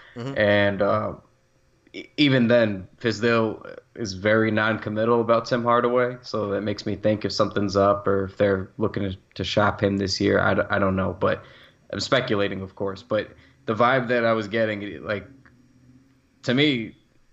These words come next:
Speaker 2: you just had a guy average, what, set, you know, eighteen points last year. He had a pretty good all-around year. And, and
Speaker 1: Eighteen
Speaker 2: just
Speaker 1: points in the Pac-twelve, which is, you know, you know, it's a good conference.
Speaker 2: Yeah, so I, I just feel like,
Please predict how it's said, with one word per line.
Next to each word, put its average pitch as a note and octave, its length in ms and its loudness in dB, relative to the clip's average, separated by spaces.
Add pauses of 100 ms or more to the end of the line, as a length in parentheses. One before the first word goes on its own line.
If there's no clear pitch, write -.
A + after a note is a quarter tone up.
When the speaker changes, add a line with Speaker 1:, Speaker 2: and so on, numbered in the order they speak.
Speaker 2:
you A#2+ 140 -8
just A#2 140 -2
had A#2+ 140 2
a A2 60 2
guy A2+ 260 2
average, G#2+ 340 0
what, F#2+ 200 -12
set, - 340 -4
you A2 120 -8
know, G2 160 -6
eighteen G#2 360 -2
points - 460 -2 (400)
last G#2+ 320 0
year. G#2+ 340 0 (200)
He G#2 80 -4
had G#2+ 260 4
a G2 40 0
pretty G#2+ 180 -2
good G#2 120 0
all-around G2+ 400 2
year. G2+ 280 0
And, G2 200 -4
and D3+ 100 -4
Speaker 1:
Eighteen - 140 -2
Speaker 2:
just C3+ 120 -2
Speaker 1:
points D3+ 220 0
in C3+ 60 -2
the C3 80 0
Pac-twelve, A#2 440 0
which F#2+ 220 -10
is, - 320 -10
you A2 80 -12
know, F2 180 -10
you G#2+ 80 -10
know, F#2+ 100 -6
it's - 140 -14
a A#2+ 40 -12
good B2 140 -6
conference. A#2 460 -4
Speaker 2:
Yeah, A#2+ 400 2
so C3 220 4
I, B2 340 0
I C3+ 40 2
just C#3+ 180 -4
feel C#3 160 -2
like, B2 320 2